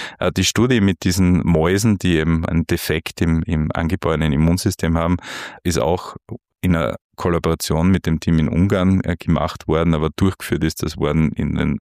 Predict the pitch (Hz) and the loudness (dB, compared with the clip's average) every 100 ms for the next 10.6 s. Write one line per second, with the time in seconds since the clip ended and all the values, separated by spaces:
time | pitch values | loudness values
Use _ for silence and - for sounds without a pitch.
0 | - 78 80 71 73 - 85 71 78 - | -4 -2 0 0 -2 0 0 0 -2 0
1 | 90 80 82 - - - 73 73 71 - | 0 0 -2 -6 -6 -2 0 0 -4 -4
2 | 78 87 107 - - - - - - 78 | -2 0 -2 -6 -14 -12 -12 -10 -2 0
3 | 73 78 - - 78 87 85 - 71 67 | 2 0 -2 -4 -2 -2 -4 -6 -6 -2
4 | 85 78 71 - 71 69 71 - - - | 0 0 -2 -4 -2 0 -2 -4 -6 -6
5 | 73 69 _ _ _ - - - - _ | -6 -6 _ _ _ -20 -20 -20 -20 _
6 | - - - 82 - 71 76 - 73 73 | -8 -8 -4 -4 0 -2 0 -2 -2 -4
7 | 82 71 - - 76 76 - - - - | -4 -4 -6 -4 -2 -2 -6 -6 -4 -4
8 | 73 76 - 76 73 - 76 73 67 69 | -4 -6 -4 -2 -2 -2 -2 0 -2 -2
9 | - - 76 69 71 - - - - - | -4 -4 -4 -2 -4 -4 -6 -6 -10 -6
10 | 71 69 - 82 - | -6 -6 -8 -10 -10